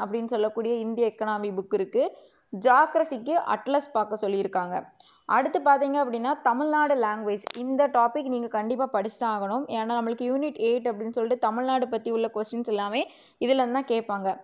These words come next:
அதனால தமிழ் இலக்கிய தகவல் களஞ்சியம் அப்படின்னு சொல்லிட்டு தேவிரா எழுதிய புக்கும், தமிழ் இலக்கிய வரலாறு அப்படின்னு சொல்லிட்டு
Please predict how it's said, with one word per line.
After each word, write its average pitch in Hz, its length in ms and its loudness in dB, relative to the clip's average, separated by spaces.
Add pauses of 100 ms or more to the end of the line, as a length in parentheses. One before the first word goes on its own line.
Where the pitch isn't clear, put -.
(120)
அதனால 247 320 0 (520)
தமிழ் 311 320 2
இலக்கிய 311 360 2 (560)
தகவல் 262 420 2
களஞ்சியம் 226 560 2
அப்படின்னு 226 320 -2
சொல்லிட்டு 226 240 0 (100)
தேவிரா 254 460 4
எழுதிய 220 320 0
புக்கும், 196 340 -2 (420)
தமிழ் 294 320 4
இலக்கிய 294 380 4
வரலாறு 226 500 4
அப்படின்னு 214 300 -4
சொல்லிட்டு 214 280 0